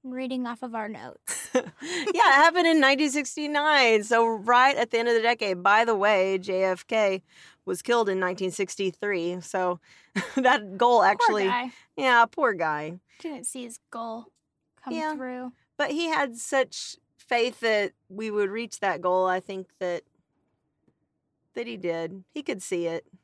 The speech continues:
Speaker 1: Yeah.
Speaker 2: Right, so it, it reminds me of a story about Walt Disney. And Walt Disney had this, this incredible vision, and Walt Disney World was, uh, supposed to open,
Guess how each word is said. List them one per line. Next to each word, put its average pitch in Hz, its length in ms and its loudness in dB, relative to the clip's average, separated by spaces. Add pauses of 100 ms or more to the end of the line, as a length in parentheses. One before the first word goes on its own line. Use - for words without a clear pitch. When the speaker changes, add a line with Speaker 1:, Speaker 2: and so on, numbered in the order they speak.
Speaker 1:
Yeah. 240 320 -8 (500)
Speaker 2:
Right, 262 240 -2
so 240 520 4 (280)
it, 240 200 2
it 226 80 2
reminds 269 400 2
me 285 160 -2
of 196 560 4
a 180 80 -4
story 240 280 0
about 208 320 4
Walt 185 280 2
Disney. 190 520 -4 (420)
And 202 300 2
Walt 262 240 -4
Disney 240 300 -8
had 214 260 -2
this, 190 240 -4 (260)
this 190 220 -6
incredible 220 640 -4
vision, 220 840 -4 (680)
and 190 600 -2
Walt 202 340 0
Disney 247 340 -6
World 170 640 -2 (460)
was, 175 600 -2
uh, 160 260 -2
supposed 208 400 -2
to 214 100 0
open, 196 400 -4